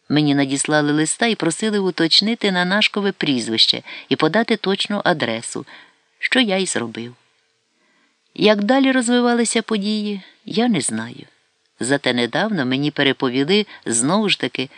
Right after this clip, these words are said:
міфологічну історію, що якийсь не то письменник, не то журналіст спробував таємно пронести в Білий дім на Орджонікідзе торбину із отруйними гадюками. Того чоловіка зупинили на дверях.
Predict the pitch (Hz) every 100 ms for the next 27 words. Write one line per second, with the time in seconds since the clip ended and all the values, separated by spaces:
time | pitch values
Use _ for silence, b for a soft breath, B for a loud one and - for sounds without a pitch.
0 | b - 160 165 156 156 143 208 - 277
1 | 262 - - 135 110 107 - _ b b
2 | b b b _ - 151 165 233 220 -
3 | 190 262 269 156 - 113 113 113 113 131
4 | - - - 139 143 247 226 165 135 113
5 | 110 123 - - - _ _ _ _ -
6 | - 196 247 233 202 165 - 180 226 262
7 | 185 165 175 180 185 - 202 156 139 170
8 | 156 156 151 240 240 233 220 220 214 208
9 | - 208 185 202 202 B B B B B
10 | - 156 156 139 165 240 240 151 139 127
11 | 127 - 151 175 175 160 139 123 117 107
12 | 113 123 131 _ _ _ _ _ - 139
13 | 160 156 156 156 208 - 131 117 - 120
14 | 170 170 151 117 110 117 117 120 -